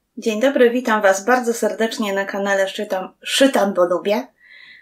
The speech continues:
Dowiem się tego, kiedy przeczytam tę książkę. Teraz muszę wysmarkać nos.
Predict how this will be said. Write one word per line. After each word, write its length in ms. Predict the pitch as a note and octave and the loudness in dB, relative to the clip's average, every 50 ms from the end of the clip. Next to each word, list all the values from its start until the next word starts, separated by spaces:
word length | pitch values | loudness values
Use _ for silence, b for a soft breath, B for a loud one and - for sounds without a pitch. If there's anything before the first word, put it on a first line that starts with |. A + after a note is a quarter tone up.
| B B B _ _ _ _ _ _ _ _ _ _ _ _ _ - | B B B _ _ _ _ _ _ _ _ _ _ _ _ _ -12
Dowiem 600 | A#3 G3 F3+ A3+ A3+ A#3 A3+ A3 A3 G#3+ G#3 G#3+ | -10 -2 4 4 6 6 4 2 0 -2 -2 -2
się 180 | - - D#3+ - | -4 -6 -6 -4
tego, 340 | - A3+ A3+ A3 G#3+ G#3+ | -2 -2 0 0 0 -2
kiedy 260 | G#3 - F#3 E3+ F#3 F3 | -2 -4 -6 -8 -8 -10
przeczytam 640 | - - F3+ E3+ - E3+ E3 - D#3+ D#3+ E3 E3+ - _ _ _ - | -12 -12 -12 -12 -12 -12 -10 -8 -8 -8 -10 -10 -14 _ _ _ -10
tę 220 | E3 D#3 E3 F3 - | -8 -8 -8 -10 -14
książkę. 500 | - - E3 D3+ D3 - - - - - - _ _ _ _ _ - - - _ _ _ _ _ _ _ _ _ _ _ _ - - - - | -14 -12 -12 -12 -12 -12 -12 -12 -14 -16 -16 _ _ _ _ _ -20 -20 -20 _ _ _ _ _ _ _ _ _ _ _ _ -20 -20 -10 -4
Teraz 220 | A3+ B3 B3 B3 | -2 -2 0 -2
muszę 280 | G3+ E3+ F3 - G#3 G3 | -4 -6 -6 -6 -8 -10
wysmarkać 580 | F#3 F3 - - - - - - - - - | -10 -12 -14 -14 -14 -16 -16 -16 -14 -10 -8
nos. 360 | F#3 C#3+ - - - - - | -8 -8 -8 -10 -10 -12 -12